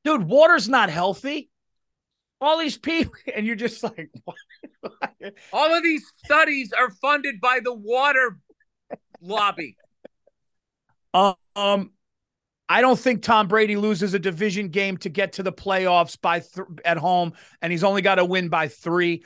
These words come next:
Speaker 1: I could see them struggling, but pull it out. If it wasn't three, if it was above three, I wouldn't take it.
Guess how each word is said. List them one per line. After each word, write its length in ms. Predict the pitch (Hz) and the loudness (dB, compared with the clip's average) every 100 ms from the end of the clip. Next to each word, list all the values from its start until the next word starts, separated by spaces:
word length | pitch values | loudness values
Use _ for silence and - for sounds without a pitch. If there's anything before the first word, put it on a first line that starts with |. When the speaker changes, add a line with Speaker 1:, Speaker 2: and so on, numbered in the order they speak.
| _ - | _ -8
Speaker 1:
I 100 | 170 | -6
could 160 | 208 | -4
see 200 | - 226 214 | -4 -2 -2
them 160 | 202 | -2
struggling, 680 | - - - 208 190 208 185 | -4 -4 2 2 2 -2 -2
but 200 | 170 - | -2 -2
pull 200 | 220 196 | 0 2
it 80 | 180 | 2
out. 300 | 170 170 175 | 2 0 -4
If 120 | - | -12
it 80 | 180 | -4
wasn't 380 | 214 202 196 - | -2 -2 -6 -6
three, 420 | 185 196 190 175 _ _ _ | -4 -2 -4 -6 _ _ _
if 80 | - | -6
it 20 | |
was 140 | 190 | -4
above 360 | 165 123 220 190 | -2 4 4 4
three, 220 | - 208 | 2 2
I 60 | 196 | 4
wouldn't 280 | 185 196 - | 2 -2 -2
take 300 | 185 170 175 | -6 -6 -8
it. 140 | - | -12